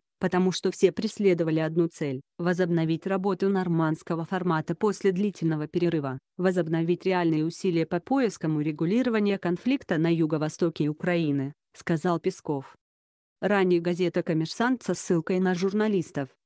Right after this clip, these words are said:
присутствовавших на саммите, сообщила, что канцлер Ф Р Г Ангела Меркель, обращаясь к президенту России Владимиру Путину, назвала его победителем. «Сегодня ты победитель»,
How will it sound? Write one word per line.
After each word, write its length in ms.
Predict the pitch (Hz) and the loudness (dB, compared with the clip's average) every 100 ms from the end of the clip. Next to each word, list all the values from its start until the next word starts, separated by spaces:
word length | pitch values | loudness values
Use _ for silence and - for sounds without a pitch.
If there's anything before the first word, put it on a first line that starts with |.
| _ | _
присутствовавших 960 | 190 196 - 196 - 180 160 - 170 - | -2 0 0 -2 -2 -2 -4 -4 -6 -4
на 120 | 165 | -2
саммите, 580 | - 165 143 - 135 131 _ | 0 0 -2 -6 -10 -12 _
сообщила, 720 | - - 190 - - 165 139 139 _ - | -4 0 0 -2 -2 0 -2 -6 _ -18
что 220 | - 202 | -4 -2
канцлер 540 | 202 180 170 185 180 | 2 0 0 0 2
Ф 180 | 170 160 | 0 0
Р 140 | 165 160 | -4 -2
Г 220 | 180 220 | -2 -2
Ангела 460 | 190 156 156 170 160 | 0 0 2 2 2
Меркель, 600 | 170 156 - - 143 151 _ - | 2 0 -2 -6 -4 -6 _ -4
обращаясь 580 | 151 151 - 185 180 | -2 -2 -2 -2 -2
к 100 | - | -6
президенту 760 | - 185 180 180 180 170 165 156 | -6 -2 -2 -2 -2 -2 -4 -4
России 500 | - 196 196 196 165 | -2 -2 -2 -2 -2
Владимиру 640 | 151 165 175 175 165 156 | 0 -2 0 0 0 -2
Путину, 540 | 156 190 - 170 143 139 - - | -4 -6 -2 0 0 -4 -10 -2
назвала 440 | 180 180 185 185 | -2 0 0 0
его 360 | 170 170 165 160 | 0 -2 -2 0
победителем. 840 | 180 180 170 160 - 139 135 143 - _ _ _ _ _ - | 0 0 -2 -6 -6 -8 -8 -10 -18 _ _ _ _ _ -8
«Сегодня 500 | - 196 196 175 175 | -2 2 4 4 2
ты 160 | 185 | 2
победитель», 680 | 170 165 175 247 285 180 165 | 0 0 2 0 2 0 -2